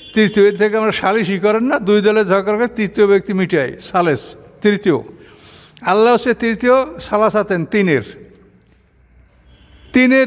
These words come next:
তৃতীয়, মানে, আহ, ঈসা আলাইহিস সালাম, মরিয়ম, আল্লাহ, এই তিনের তিন নম্বরে হয়েছে, আহ, আল্লাহ। এক নম্বরে ঈসা, দুই নম্বরে মরিয়ম, তিন নম্বরে আল্লাহ, সালেস, তৃতীয়,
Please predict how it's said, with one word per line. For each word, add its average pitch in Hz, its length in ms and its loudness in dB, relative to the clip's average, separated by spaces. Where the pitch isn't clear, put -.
তৃতীয়, 202 400 0
মানে, 180 400 0
আহ, 156 300 0
ঈসা 208 180 2
আলাইহিস 226 180 2
সালাম, 240 180 0
মরিয়ম, 214 380 0
আল্লাহ, 135 460 -2
এই 190 160 -2
তিনের 220 440 0
তিন 247 260 0
নম্বরে 226 280 2
হয়েছে, 180 300 2
আহ, - 680 -10
আল্লাহ। 123 360 -6
এক 160 200 -4
নম্বরে 202 320 2
ঈসা, 208 180 0
দুই 185 160 2
নম্বরে 208 220 0
মরিয়ম, 208 360 2
তিন 190 280 -4
নম্বরে 233 360 -2
আল্লাহ, 143 260 -2
সালেস, 190 480 -2
তৃতীয়, 208 540 0